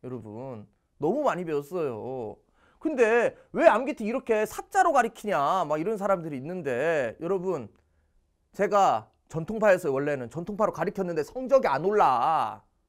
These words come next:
스토리를 안 해봤겠어요? 했어. 성적이 안 올라. 여러분, 인생 있잖아요.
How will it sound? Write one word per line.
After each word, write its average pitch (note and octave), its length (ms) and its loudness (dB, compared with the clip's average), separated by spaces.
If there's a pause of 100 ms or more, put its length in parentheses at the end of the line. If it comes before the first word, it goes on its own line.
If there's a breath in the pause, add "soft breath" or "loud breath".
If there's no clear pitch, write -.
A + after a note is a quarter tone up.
(580)
스토리를 - 440 2
안 D#3+ 140 4
해봤겠어요? A3+ 600 0 (260 soft breath)
했어. D4+ 460 4
성적이 C#4 420 0
안 C3+ 160 -4
올라. D#3 340 -4 (1000)
여러분, G#3+ 280 2
인생 A#3 320 -2
있잖아요. E3+ 560 0